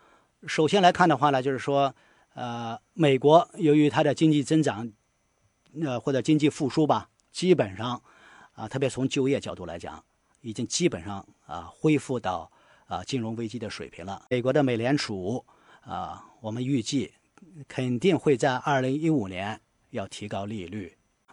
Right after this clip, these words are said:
国际的金融市场、新兴经济体的金融市场以及世界经济对这个利率的提高的话呢，到底是什么样一种反应？这种反应有很多的风险，有下行的风险，这种风险可能会影响，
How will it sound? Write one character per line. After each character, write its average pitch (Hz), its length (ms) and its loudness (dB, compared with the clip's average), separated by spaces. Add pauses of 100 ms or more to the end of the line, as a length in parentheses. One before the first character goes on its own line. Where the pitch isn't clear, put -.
国 135 160 2
际 147 100 0
的 127 80 0
金 143 160 0
融 131 140 0
市 - 180 0
场、 78 360 -6 (100)
新 147 240 0
兴 135 160 2
经 151 220 -2
济 143 160 -4
体 73 280 -8
的 107 140 -12
金 147 140 -2
融 120 180 -4
市 - 220 -2
场 78 420 -10 (280)
以 117 280 -6
及 117 220 -4
世 147 180 -2
界 113 160 -6
经 123 260 -4
济 - 280 -8 (400)
对 135 160 0
这 127 100 -2
个 120 140 -2
利 135 260 0
率 127 140 0
的 104 80 -6
提 107 240 -10
高 127 180 -4
的 120 80 -6
话 101 220 -6
呢， 85 180 -12 (380)
到 117 200 0
底 80 280 -14 (480)
是 90 420 -12 (160)
什 - 180 -8
么 104 80 -8
样 120 140 -6
一 101 60 -8
种 117 120 -8
反 101 280 -10 (100)
应？ 101 140 -12 (240)
这 175 140 2
种 156 100 4
反 101 320 -4
应 123 120 -6
有 101 120 -6
很 90 180 -12
多 98 120 -12
的 90 80 -14
风 98 260 -14
险， - 220 -18 (120)
有 85 120 -16
下 82 220 -12
行 - 100 -20
的 82 80 -14
风 90 220 -16
险， 78 180 -16
这 160 80 -4
种 143 100 -2
风 139 160 -4
险 107 160 -6
可 101 140 -12
能 92 100 -8
会 92 140 -10
影 95 180 -10
响， 85 260 -12